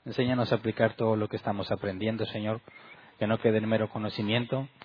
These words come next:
sino que por medio de la práctica, obediencia a tu palabra se convierta en sabiduría. Sabiduría que viene de ti, Señor. Quita la sabiduría del mundo de nuestras mentes, de nuestros corazones. Enséñanos a buscar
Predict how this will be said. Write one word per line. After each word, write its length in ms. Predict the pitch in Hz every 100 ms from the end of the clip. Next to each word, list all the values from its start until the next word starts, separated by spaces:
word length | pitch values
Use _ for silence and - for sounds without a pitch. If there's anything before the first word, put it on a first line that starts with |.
| -
sino 300 | - 107 101
que 100 | 107
por 160 | 107
medio 240 | 104 113 123
de 80 | 110
la 120 | 101
práctica, 720 | - 127 127 139 143 139 98
obediencia 600 | 101 98 98 110 131 131
a 20 | 127
tu 100 | 113
palabra 420 | 104 107 120 120
se 140 | -
convierta 340 | 107 98 104 -
en 60 |
sabiduría. 580 | 98 98 98 104 113 98 - _ - _
Sabiduría 420 | - 95 98 110
que 120 | 110
viene 180 | 101 110
de 120 | 113
ti, 160 | 107 123
Señor. 480 | - 95 85 98 107
Quita 240 | - 117 127
la 120 | 120
sabiduría 440 | - 98 101 107
del 180 | 113 104
mundo 300 | 107 131 127
de 120 | 98
nuestras 360 | 101 95 - 95
mentes, 500 | 123 120 - - - - - - -
de 60 |
nuestros 260 | 110 107 110
corazones. 680 | - 107 107 123 104 - - - - - - -
Enséñanos 460 | 107 120 127 123
a 40 | 120
buscar 420 | 110 - 117 110